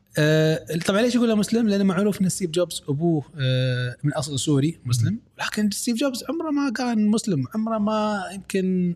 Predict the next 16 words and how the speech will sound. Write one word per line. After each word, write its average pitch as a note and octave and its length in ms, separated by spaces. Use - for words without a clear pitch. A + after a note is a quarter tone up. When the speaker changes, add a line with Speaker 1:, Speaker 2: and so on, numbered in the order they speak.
Speaker 1:
انتبه F3+ 280
حق D#3+ 220
الإسلام E3 320
والمسلمين. C#3+ 420
فظلوا A#3+ 1400
يشوفه F#3+ 480
ويناديه: F3+ 640
"لا F#3 100
مسلم"، F3+ 440
مع D3 200
إنه E3 160
ما F#3 180
له G3+ 60
شغل F3 260
بالإسلام. F3+ 440
آه، C3 640